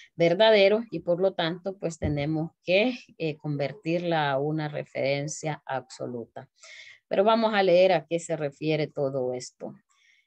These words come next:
Dice que el objetivo es capacitar a los estudiantes con el uso de referencias,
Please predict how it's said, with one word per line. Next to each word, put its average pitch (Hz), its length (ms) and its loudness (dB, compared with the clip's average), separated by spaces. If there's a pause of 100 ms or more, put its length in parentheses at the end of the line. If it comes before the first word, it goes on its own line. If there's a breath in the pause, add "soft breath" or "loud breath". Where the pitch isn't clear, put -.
(140)
Dice 202 440 -2
que 190 160 4
el 175 100 4
objetivo 180 640 0
es 196 140 2
capacitar 165 680 -2
a 165 60 4
los 180 160 -2
estudiantes 214 720 2
con 180 180 -2
el 160 180 -2
uso 170 300 -6
de 156 120 -2
referencias, 156 960 -2